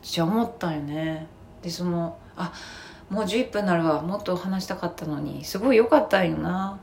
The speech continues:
本当に。<laughs> めちゃくちゃ、なんか、うん。いや、なんか人間のあり方を見たみたいな気持ちに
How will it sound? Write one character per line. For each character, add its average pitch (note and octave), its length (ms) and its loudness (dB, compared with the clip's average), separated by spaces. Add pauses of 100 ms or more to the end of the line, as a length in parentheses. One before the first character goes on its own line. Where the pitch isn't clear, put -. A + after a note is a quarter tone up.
(580)
本 F3 180 0
当 E3 120 0
に。 F3 240 2 (880)
<laughs> - 880 -10
め F3+ 180 2
ち G3 120 0
ゃ A3 60 2
く A3 80 -10
ち - 160 -2
ゃ、 B3 580 2 (220)
な B3 300 6
ん C4 80 6
か、 F3+ 360 0 (560)
う G3 60 -8
ん。 D#3+ 540 2 (1800)
い G3+ 60 -2
や、 F3+ 160 2
な F3 140 2
ん F3 40 -2
か E3 100 -4
人 F#3 320 2
間 G3+ 200 0
の G#3+ 100 2
あ F#3+ 60 4
り F3+ 120 0
方 F3+ 340 0
を D3 60 0
見 E3+ 140 2
た D#3 140 0
み C#3 120 -4
た C3 160 -10
い C3+ 100 -8
な D#3+ 200 -10 (720)
気 - 160 -4
持 E3 140 2
ち D#3+ 240 -8
に D#3+ 220 -4